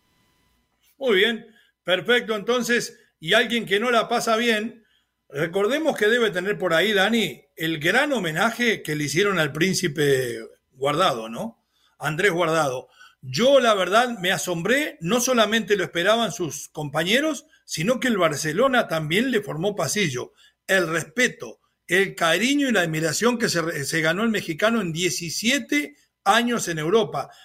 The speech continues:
Y dicen, "Usted no habla que los mexicanos son malos". No, yo hablo cuando son malos, son malos. Y cuando son buenos, son buenos. Lamentablemente, la mayoría de las situaciones son malos, pero este tipo ha sido un fenómeno, dentro y fuera de la cancha.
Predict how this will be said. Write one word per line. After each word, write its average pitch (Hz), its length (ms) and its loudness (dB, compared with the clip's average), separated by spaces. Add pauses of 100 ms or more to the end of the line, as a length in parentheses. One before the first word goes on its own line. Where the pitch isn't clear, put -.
(100)
Y 180 80 -2
dicen, 214 320 0
"Usted 202 240 -4
no 262 120 2
habla 262 220 4
que 185 80 -2
los 175 120 0
mexicanos 170 500 -2
son 170 160 -2
malos". 208 280 2
No, 220 220 0
yo 214 140 4
hablo 233 260 2
cuando 165 260 -4
son 247 220 0
malos, 330 300 0
son 180 160 -6
malos. 190 400 0 (300)
Y 160 80 -10
cuando 202 280 2
son 262 220 2
buenos, 269 260 2
son 202 160 -2
buenos. 254 320 0 (200)
Lamentablemente, 220 960 2
la 185 120 2
mayoría 202 460 2
de 277 80 6
las 226 160 -2
situaciones 202 720 -2 (160)
son 233 240 0
malos, 254 420 4
pero 196 80 -8
este 262 160 -4
tipo 285 240 -2
ha - 60 -2
sido 247 180 2
un 226 80 0
fenómeno, 175 540 0 (280)
dentro 233 480 0
y 196 60 -2
fuera 220 260 2
de 180 120 0
la 160 120 0
cancha. 147 380 -6